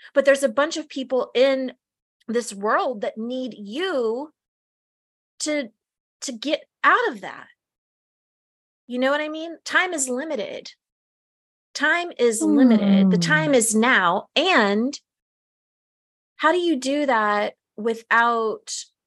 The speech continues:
Speaker 1: anxiety, without so much urgency? Like, there's a lot of urgency in my voice because I always feel death around me all the time. It's not like I'm, like,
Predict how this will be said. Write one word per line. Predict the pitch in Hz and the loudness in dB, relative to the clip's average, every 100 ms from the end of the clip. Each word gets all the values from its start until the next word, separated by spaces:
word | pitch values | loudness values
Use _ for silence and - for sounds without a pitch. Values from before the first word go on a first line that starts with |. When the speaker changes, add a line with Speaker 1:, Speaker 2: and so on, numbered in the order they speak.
| _ - | _ -4
Speaker 1:
anxiety, | 214 208 208 202 208 180 160 - | -2 0 2 2 2 0 -6 -8
without | 190 196 190 - | -4 -2 0 0
so | - 196 | 0 -2
much | 190 - - - | -4 -10 -6 2
urgency? | 202 196 180 - - - 98 - 196 _ - | 2 2 -4 -6 -6 -6 -8 -10 -14 _ -2
Like, | 185 202 | -2 2
there's | 202 190 | 2 4
a | |
lot | 185 190 294 | 4 6 6
of | 208 | 6
urgency | 170 175 - - 165 | 2 2 -6 -6 -6
in | 156 | -4
my | 165 | -4
voice | 165 156 202 214 | -2 0 0 0
because | 196 190 175 | -4 -2 0
I | 175 185 | 2 4
always | 190 233 240 | 4 2 0
feel | 277 269 | -2 -2
death | 220 214 214 | 0 0 -2
around | 202 196 196 | -4 -2 -2
me | 190 | -4
all | 175 170 | -6 -6
the | 180 | -6
time. | - 254 180 147 220 - _ _ 214 | -2 -2 0 -6 -12 -18 _ _ -10
It's | - | 0
not | 214 196 | 2 4
like | 202 202 | 4 2
I'm, | 185 185 | 0 0
like, | 170 165 | 0 -2